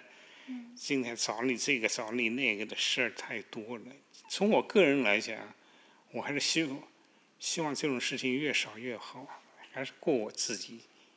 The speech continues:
Speaker 2: 一个人的生活。
Speaker 1: 您一个人的生活是什么样子？就是您理想的。
Speaker 2: 就既，就是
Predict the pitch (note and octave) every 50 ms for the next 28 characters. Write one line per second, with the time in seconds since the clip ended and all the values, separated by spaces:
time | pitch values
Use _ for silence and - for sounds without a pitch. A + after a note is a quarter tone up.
0 | _ _ _ - A2 G#2+ A#2+ C#3+ C#3+ A#2+ G#2+ G#2 G2 - - - - A2+ A2 G#2+
1 | - - - - - - - _ _ _ _ _ _ _ _ _ _ _ _ _
2 | _ _ _ - - A#3+ C4+ C#4 C4 A#3 A3 A#3+ A#3+ A#3+ A#3 A3 G#3+ G#3 - A3
3 | A3+ A3+ G#3+ G3 F#3+ G3 F#3+ F#3 - - - - - - - - - - - G#3
4 | G3+ G3+ G3+ F#3 F3+ F3 F3+ G3 G3+ - - - F3 E3 F3 G3+ - G#3 - -
5 | C#4 - - G3+ - _ _ _ _ _ _ - _ _ _ _ _ _ _ _
6 | _ _ - - - B3 G3 - - - B3+ G3 - - - - B3 A#3 G#3+ F#3+
7 | F3 - - F3+ E3